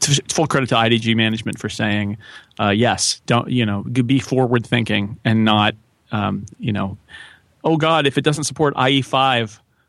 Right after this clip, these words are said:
uh, we can't do it because we have one percent of our audience is using I E five and I E six or something like that." I mean, I've heard those arguments before, and they didn't make them this time. They said, "Yeah, make it H T M L five, make it modern." So that was cool.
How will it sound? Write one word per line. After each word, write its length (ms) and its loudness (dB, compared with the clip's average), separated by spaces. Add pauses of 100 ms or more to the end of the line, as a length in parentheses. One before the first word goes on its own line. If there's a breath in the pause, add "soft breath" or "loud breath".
(200)
uh, 340 0
we 180 -4
can't 480 -2
do 200 2
it 220 -4
because 260 -4
we 120 2
have 200 2
one 180 0
percent 300 0
of 60 -4
our 120 4
audience 560 -2
is 140 -8
using 240 -2
I 120 2
E 100 0
five 360 -2
and 100 -2
I 100 -2
E 100 -2
six 360 -4
or 60 -10
something 260 -4
like 160 -2
that." 200 2
I 80 2
mean, 180 2 (220 loud breath)
I've 160 0
heard 180 0
those 160 0
arguments 320 -4
before, 320 -4
and 100 -2
they 100 2
didn't 200 0
make 200 -4
them 260 -4
this 160 -4
time. 180 -2
They 80 -4
said, 140 -4
"Yeah, 200 0 (240)
make 200 0
it 80 -4 (100)
H 160 -2
T 80 -2
M 60 2
L 80 0
five, 360 -2
make 160 0
it 60 -8
modern." 360 -2 (220)
So 200 -2
that 160 0
was 100 0
cool. 240 -2